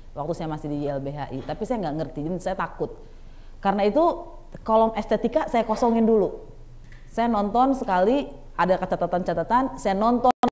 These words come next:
lagi, saya nonton lagi, baru saya kasih semua nilainya karena saya takut. Dan saya tahu masing-masing punya kelebihan, kelemahannya masing-masing, dan ini memang sisi negatif, sisi positifnya. Festival, ada sebuah kompetisi, akan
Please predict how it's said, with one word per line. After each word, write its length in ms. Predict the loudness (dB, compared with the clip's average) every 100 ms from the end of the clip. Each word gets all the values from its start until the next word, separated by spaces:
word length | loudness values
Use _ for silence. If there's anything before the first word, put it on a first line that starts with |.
| 0
lagi, 300 | 2 2 2
saya 120 | 2 4
nonton 320 | 2 4 4
lagi, 320 | 4 4 4
baru 160 | 6 6
saya 160 | 2
kasih 240 | -2 0 0
semua 320 | 0 0 2
nilainya 440 | 2 0 0 0 -4 -8
karena 240 | -6 -4 -4
saya 180 | -4 -4
takut. 320 | -6 -8 -10 -10 -16 -16 -10
Dan 160 | 0 0
saya 240 | 2 0
tahu 320 | 2 2 2 2
masing-masing 560 | 0 2 0 0 0
punya 160 | 0 0
kelebihan, 560 | 2 2 2 2 4 4 2 -2 -6 -6 0
kelemahannya 480 | 2 4 0 0 -2
masing-masing, 560 | -2 -2 -2 -2 -2 -2 0
dan 200 | 0 2
ini 160 | 2
memang 420 | 4 4 2 0 -6 -14 -16 -18 -18 -16 -16 -16 -16 -16 -6
sisi 520 | -2 -2 2 2 4 4
negatif, 720 | 2 4 2 4 2 2 0
sisi 200 | -4 -2
positifnya. 560 | 0 0 -2 -2 -4 -8 -16 -18 -16
Festival, 680 | -6 -6 -2 -2 0 0 0
ada 80 | -2
sebuah 240 | 0 -2
kompetisi, 480 | -2 -6 -6 -6 -4 -6
akan 220 | -6